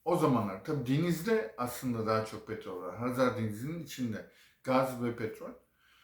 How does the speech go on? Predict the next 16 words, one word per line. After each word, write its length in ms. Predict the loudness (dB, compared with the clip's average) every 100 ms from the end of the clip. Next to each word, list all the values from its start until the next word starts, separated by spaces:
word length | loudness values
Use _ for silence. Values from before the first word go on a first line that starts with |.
| _ _ _ _ _ _ _ _ _ _
Eee, 920 | 2 6 6 4 4 4 2 0 -4 -8 _ _ _ _ _ 0
böyle 760 | 10 10 10 4 2 0 -10 _ _ _ _ _ -6
şehirde 840 | 0 4 6 6 6 4 2 -8
bir 300 | -10 -8 -6
kısım 460 | -6 -4 -2 -4 -4
İngiliz 520 | -2 -2 0 -2 4
vardı 520 | 6 6 4 -2 -4 -14 _ -6
o 100 | -4
zamanlar. 560 | -2 -2 -4 -4 -8 -12 _ _ _ _ -2
Eee, 280 | 0 0 0
bizim 360 | 0 0 0
bu 240 | 0 0 2
Birleşmiş 560 | 2 2 -2 -6 -8
Milletler'deki 880 | -4 -4 -4 0 0 0 -6 -6 -2
arkadaşlarla 920 | -4 0 0 0 0 4 4 4 0
birlikte, 640 | -2 -4 -10 -2 0 0